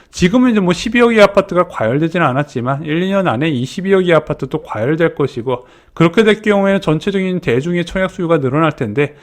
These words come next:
그것을 사전 청약 등으로 좀 만회시켜주면요, 과거 이천이십일 년에도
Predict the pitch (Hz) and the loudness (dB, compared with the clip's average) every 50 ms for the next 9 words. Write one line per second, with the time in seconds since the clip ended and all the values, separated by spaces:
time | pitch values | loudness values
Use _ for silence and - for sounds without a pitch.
0 | - - _ _ _ - - 180 202 196 196 151 104 - - - - - 170 214 | -20 -20 _ _ _ 2 4 6 6 6 4 2 0 -2 -8 -12 -8 -4 -2 0
1 | 220 214 - 220 214 202 208 - - 175 165 170 170 170 180 175 151 117 101 101 | 0 0 0 0 0 0 -2 -2 -4 -2 -2 -2 -2 -4 -4 -6 -6 -6 -6 -4
2 | 131 170 190 185 - - - 208 190 170 160 135 113 110 147 175 175 170 - - | -4 -4 -4 -4 -6 -4 -2 0 0 0 -2 -4 -2 -2 -2 -2 -2 -4 -6 -16
3 | - - - - - 127 135 175 165 127 120 156 165 - - 214 202 196 185 - | -20 -20 -8 -2 0 2 4 4 4 4 2 -2 -4 -4 -2 0 0 0 0 0
4 | - 185 180 180 185 175 139 113 110 160 165 139 - | 0 0 0 0 0 0 -2 0 2 0 0 0 -2